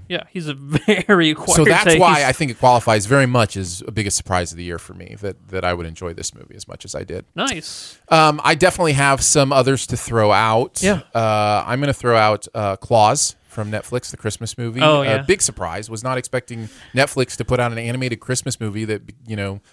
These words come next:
Speaker 2: might become an instant classic. Um,
Speaker 1: Really?
Speaker 2: Yeah, it's
Speaker 1: That
Speaker 2: really good.
Speaker 1: Hmm.
Speaker 2: Um, so that was a big surprise for me. Did you have any others you wanted to mention?
Speaker 1: Good Boys.
Speaker 2: Okay, yeah, sure.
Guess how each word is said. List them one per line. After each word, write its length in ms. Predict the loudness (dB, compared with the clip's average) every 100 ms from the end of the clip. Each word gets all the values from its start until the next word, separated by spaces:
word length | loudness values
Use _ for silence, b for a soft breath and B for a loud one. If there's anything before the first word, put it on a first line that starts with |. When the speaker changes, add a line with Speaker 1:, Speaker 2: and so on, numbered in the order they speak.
| b
Speaker 2:
might 160 | -4
become 220 | -2 -2 -2
an 80 |
instant 280 | -2 -6 -12
classic. 600 | -6 -2 -2 -4 -8 _ _ b b b b -6
Um, 160 | 0 4
Speaker 1:
Really? 340 | 6 4 2
Speaker 2:
Yeah, 220 | 0 0
it's 100 | 0
Speaker 1:
That 160 | -2 0
Speaker 2:
really 300 | 0 0 2
good. 320 | 0 -2 -6 _ B B B
Speaker 1:
Hmm. 160 | -20 -8 -4
Speaker 2:
Um, 300 | -2 -2 -6
so 140 | 0
that 100 | 2
was 140 | 2
a 20 | -2
big 160 | -8
surprise 260 | -4 -2 -2
for 100 | -6
me. 100 | -10
Did 140 | -4
you 60 | -2
have 100 | -2
any 120 | -2
others 240 | -4 -4 -4
you 60 |
wanted 180 | -6 -6
to 60 | -6
mention? 380 | -8 -8 -14 -4
Speaker 1:
Good 180 | 2 2
Boys. 460 | 4 0 -2 -10 -12 B B B B
Speaker 2:
Okay, 300 | -8 -4 -4
yeah, 180 | -2 -6
sure. 320 | -4 -2 -2